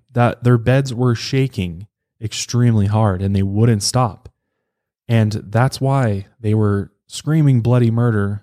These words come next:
for her to come back upstairs. But obviously when she got in there, Peggy's like,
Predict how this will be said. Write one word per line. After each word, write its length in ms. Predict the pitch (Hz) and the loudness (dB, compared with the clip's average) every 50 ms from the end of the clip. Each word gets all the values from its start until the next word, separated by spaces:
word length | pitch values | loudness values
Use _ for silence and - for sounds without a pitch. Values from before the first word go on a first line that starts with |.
| _ _ | _ _
for 200 | _ - 110 101 | _ -8 -6 -4
her 140 | 107 107 101 | -2 -2 -2
to 80 | 104 | -4
come 260 | - - - 104 101 98 | -6 -6 -6 -6 -4 -4
back 220 | 98 95 95 - | -6 -8 -8 -8
upstairs. 640 | 101 - - - - 135 139 110 95 - - - - _ _ _ _ _ _ _ _ _ _ _ _ - | -8 -8 -8 -4 -2 -2 -2 -2 -4 -8 -16 -20 -20 _ _ _ _ _ _ _ _ _ _ _ _ 0
But 140 | 147 147 147 | 2 4 4
obviously 480 | 147 160 156 156 147 - - 143 135 | 4 4 4 2 2 2 2 2 2
when 160 | 127 131 127 120 | 2 2 0 0
she 160 | - 127 117 | -2 -4 -2
got 180 | 117 110 110 | 0 0 0
in 160 | 113 123 127 113 | 0 0 0 0
there, 220 | 101 101 101 98 | 0 0 -2 -2
Peggy's 400 | - - 120 113 110 107 101 - | -2 -2 -2 0 0 0 -2 -2
like, 280 | 104 98 92 - - | -2 -2 -2 -4 -10